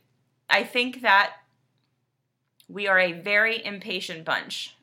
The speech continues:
and maybe we need to settle down sometimes. And in a season when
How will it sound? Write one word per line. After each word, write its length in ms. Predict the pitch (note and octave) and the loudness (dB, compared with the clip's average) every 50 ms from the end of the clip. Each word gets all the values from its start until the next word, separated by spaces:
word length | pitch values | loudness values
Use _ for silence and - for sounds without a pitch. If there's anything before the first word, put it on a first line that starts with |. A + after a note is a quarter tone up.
| _ _ | _ _
and 220 | E3 E3 E3+ E3+ E3+ | -12 -12 -10 -10 -10
maybe 220 | E3 E3 E3 F3 | -8 -8 -8 -10
we 180 | F3+ F3 E3+ E3 | -10 -8 -8 -10
need 140 | E3 D#3+ | -10 -10
to 60 | E3 E3 | -12 -12
settle 320 | - - F3+ D#3+ D3+ D3 | -8 -6 -6 -6 -4 -4
down 260 | D3+ C3 A2 F2+ - | -2 -2 -2 -4 -6
sometimes. 680 | - - E2 - - - - - - - - - - - _ _ _ _ _ _ _ _ _ _ _ _ _ _ _ _ _ _ _ _ - | -10 -14 -16 -16 -14 -14 -14 -14 -14 -18 -20 -20 -20 -20 _ _ _ _ _ _ _ _ _ _ _ _ _ _ _ _ _ _ _ _ -4
And 200 | F3+ F3 F3+ - | -4 -4 -2 -4
in 140 | - F#3 | -2 -2
a 60 | F#3 G3 | -2 -2
season 800 | G#3 - - B3 B3 B3+ A#3+ C4 B3+ B3+ B3+ B3+ C4 C4 C4 _ _ | -4 -4 -2 -2 -2 0 0 -2 -2 -2 -2 -4 -6 -8 -10 _ _
when 320 | - G3 G3 F#3 F3+ F3+ | -10 -6 -4 -4 -4 -6